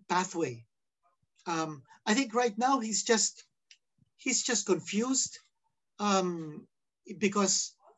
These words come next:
there's so many people who are telling him, um, things that could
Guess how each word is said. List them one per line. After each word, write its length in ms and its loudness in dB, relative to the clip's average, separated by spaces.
there's 180 4
so 200 6
many 240 2
people 300 2
who 100 4
are 80 2
telling 320 2
him, 360 -2
um, 440 -4
things 600 2
that 260 2
could 300 2